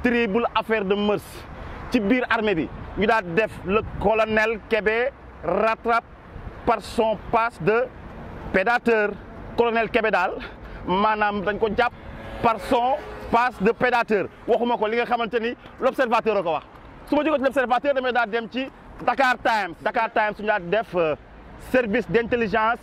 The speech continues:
stratégique. Daal def li nga xamante ni mooy xonq nopp ba ca kanam. Boo bëggee xam, xoolal Dakar Times. Su ma jógee Dakar Times, damay daal dem ci Les Échos. Les Échos ñu def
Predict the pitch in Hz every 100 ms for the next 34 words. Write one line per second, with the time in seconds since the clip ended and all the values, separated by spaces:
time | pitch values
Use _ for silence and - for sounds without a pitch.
0 | - - 226 - 202 196 151 175 - -
1 | 214 214 180 185 202 202 202 196 196 185
2 | 214 - 180 202 220 - - - 220 226
3 | 202 180 165 165 160 127 117 - 175 247
4 | 240 240 233 302 - - 226 226 208 180
5 | - 160 143 240 247 240 240 220 - 220
6 | 196 220 214 214 208 208 220 190 196 165
7 | 123 - - 180 226 196 196 208 208 226